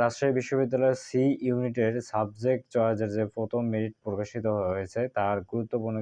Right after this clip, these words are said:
কিছু বিষয় জানবো এবং ভর্তি প্রক্রিয়াটি কীভাবে তোমাদের সম্পন্ন করতে হবে এবং ওয়েটিং লিস্টে যারা রয়েছে, তাদের কী পদক্ষেপ হবে, সে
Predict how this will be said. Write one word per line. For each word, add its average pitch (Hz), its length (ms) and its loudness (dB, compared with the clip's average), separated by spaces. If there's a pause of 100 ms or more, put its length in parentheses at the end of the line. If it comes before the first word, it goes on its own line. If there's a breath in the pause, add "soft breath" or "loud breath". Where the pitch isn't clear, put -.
কিছু 107 260 -6 (160)
বিষয় 104 260 -2
জানবো 95 360 -4 (140)
এবং 110 140 -2 (140)
ভর্তি 110 280 -6 (100)
প্রক্রিয়াটি 120 600 0
কীভাবে 113 340 -2
তোমাদের 104 320 -4
সম্পন্ন 113 340 -6
করতে 117 300 -4
হবে 117 260 2 (520 loud breath)
এবং 117 160 2 (140)
ওয়েটিং 135 360 2 (160)
লিস্টে 123 280 -2
যারা 107 220 2
রয়েছে, 101 300 0
তাদের 107 200 0 (100)
কী 120 80 -2 (420)
পদক্ষেপ 110 480 0
হবে, 104 160 -2
সে - 160 -6